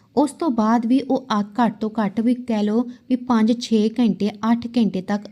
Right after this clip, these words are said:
ਆਸ-ਪਾਸ ਦਾ ਵਾਤਾਵਰਣ ਸ਼ੁੱਧ ਰੱਖਦੇ ਆ। ਜਦੋਂ ਆਪਾਂ ਸਰੋਂ ਦੇ ਤੇਲ ਦੀ ਲਾਉਂਦੇ ਹਾਂ ਤਾਂ ਉਹ ਘੱਟ ਤੋਂ ਘੱਟ ਆਪਣੇ ਵਧਣ ਤੋਂ ਬਾਅਦ ਕਹਿੰਦੇ ਦੋ ਤਿੰਨ ਘੰਟਿਆਂ ਤੱਕ ਵਾਤਾਵਰਣ ਸ਼ੁੱਧ ਰੱਖਦੀ ਹੈ। ਫਿਰ ਉਹਨਾਂ ਨੂੰ ਉਸ ਥਾਂ 'ਤੇ ਲਗਾਓ ਜਿਸ ਨਾਲ ਘਰ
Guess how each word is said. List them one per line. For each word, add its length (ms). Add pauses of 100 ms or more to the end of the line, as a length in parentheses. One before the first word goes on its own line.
ਆਸ-ਪਾਸ 460
ਦਾ 140
ਵਾਤਾਵਰਣ 500
ਸ਼ੁੱਧ 340
ਰੱਖਦੇ 380
ਆ। 20 (520)
ਜਦੋਂ 160
ਆਪਾਂ 160
ਸਰੋਂ 360
ਦੇ 120
ਤੇਲ 320
ਦੀ 100
ਲਾਉਂਦੇ 320
ਹਾਂ 80 (380)
ਤਾਂ 80
ਉਹ 60
ਘੱਟ 360
ਤੋਂ 100
ਘੱਟ 400
ਆਪਣੇ 300
ਵਧਣ 360
ਤੋਂ 180
ਬਾਅਦ 320
ਕਹਿੰਦੇ 260
ਦੋ 300
ਤਿੰਨ 320 (100)
ਘੰਟਿਆਂ 300
ਤੱਕ 220
ਵਾਤਾਵਰਣ 560
ਸ਼ੁੱਧ 360
ਰੱਖਦੀ 380
ਹੈ। 60 (640)
ਫਿਰ 180 (100)
ਉਹਨਾਂ 300
ਨੂੰ 140 (180)
ਉਸ 220
ਥਾਂ 280
'ਤੇ 140
ਲਗਾਓ 420 (160)
ਜਿਸ 280
ਨਾਲ 180
ਘਰ 340